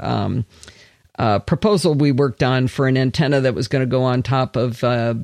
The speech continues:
B two, I think it was, uh, that would be the, the plane the president would be in if all hell broke loose and he had to get off the ground. And, um,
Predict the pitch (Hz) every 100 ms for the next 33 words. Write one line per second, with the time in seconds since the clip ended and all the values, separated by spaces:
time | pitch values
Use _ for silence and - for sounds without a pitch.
0 | 127 _ 156 170 175 - - - - -
1 | - 208 233 214 208 214 208 113 196 202
2 | 226 220 - - 143 139 143 143 151 139
3 | 147 143 120 - - 139 - 175 160 151
4 | - 156 139 147 - 143 135 143 143 139
5 | - 139 131 120 135 127 139 - 139 143
6 | - 117 127 127 - 131 131 123 131 127
7 | 135 - 123 135 131 147 151 - - -
8 | - - _ - 165 147 151 147 143 135
9 | 131 127 175